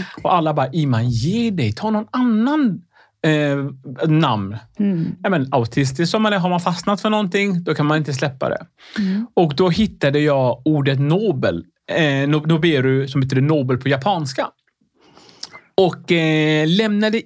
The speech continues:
Speaker 1: in det här namnet till en reklambyrå och förklarade så här, hur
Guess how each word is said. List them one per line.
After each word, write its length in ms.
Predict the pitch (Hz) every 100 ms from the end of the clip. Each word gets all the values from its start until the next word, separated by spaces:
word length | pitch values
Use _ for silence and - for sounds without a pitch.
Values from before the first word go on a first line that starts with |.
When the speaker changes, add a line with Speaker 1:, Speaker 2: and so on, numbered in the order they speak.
| -
Speaker 1:
in 240 | 311 311 269
det 80 | 175
här 120 | 147
namnet 340 | 143 131 127
till 100 | 139
en 100 | 131
reklambyrå 640 | 143 - 160 127 117 120
och 140 | - 131
förklarade 440 | 156 180 156 151
så 120 | 147
här, 160 | 127 110 - - - - -
hur 360 | 226 226 208